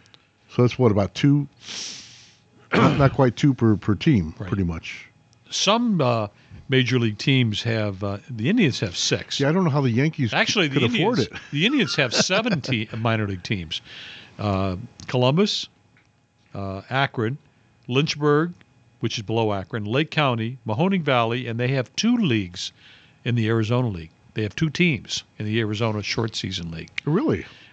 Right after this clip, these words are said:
Speaker 2: That's why they wanna, that's why they're, they're getting rid of Lake County, so they can, uh, not Lake County, s-, pardon me.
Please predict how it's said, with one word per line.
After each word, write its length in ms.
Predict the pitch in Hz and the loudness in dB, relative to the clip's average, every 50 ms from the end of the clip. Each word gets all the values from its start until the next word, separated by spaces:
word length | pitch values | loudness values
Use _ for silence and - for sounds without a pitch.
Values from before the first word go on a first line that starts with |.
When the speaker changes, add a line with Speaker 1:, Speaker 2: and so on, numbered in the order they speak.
| _ - | _ -4
Speaker 2:
That's 300 | 123 143 175 180 - - | -2 -2 0 -2 -2 -2
why 240 | 160 147 135 135 135 | 0 2 2 2 2
they 160 | 127 127 127 | 2 2 0
wanna, 400 | 120 123 123 120 117 113 110 117 120 120 117 | 2 2 0 0 0 -2 -2 -6 -8 -8 -6
that's 260 | 123 123 123 - - | -6 -6 -6 -4 -2
why 120 | 123 113 | -2 -2
they're, 280 | 110 117 113 110 113 110 | 0 0 0 -2 -2 -2
they're 160 | 104 110 107 | -4 -6 -6
getting 320 | 104 107 135 143 147 127 117 | -2 0 0 2 2 0 2
rid 160 | 123 131 127 | 2 2 2
of 140 | 120 110 113 | 2 0 0
Lake 200 | 117 113 101 - | -2 -4 -4 -2
County, 460 | - 160 190 190 156 110 101 107 - _ _ - - - - | 0 2 2 2 2 0 -2 -6 -8 _ _ -20 -20 -20 -18
so 160 | - - 147 131 | -6 -2 -2 -2
they 60 | 123 | 0
can, 280 | - 139 123 113 107 107 107 175 - _ - | -2 -4 -4 -6 -6 -12 -16 -20 -20 _ -6
uh, 80 | 139 135 | -6 -2
not 200 | 135 147 143 117 | 0 -2 -2 -2
Lake 180 | 113 123 - | -4 -8 -8
County, 160 | - 101 92 95 | -8 -12 -10 -10
s-, 160 | - - - - - - - | -10 -10 -10 -10 -10 -12 -4
pardon 240 | - 117 107 95 92 | -2 -2 -2 -2 -4
me. 120 | 92 82 | -8 -10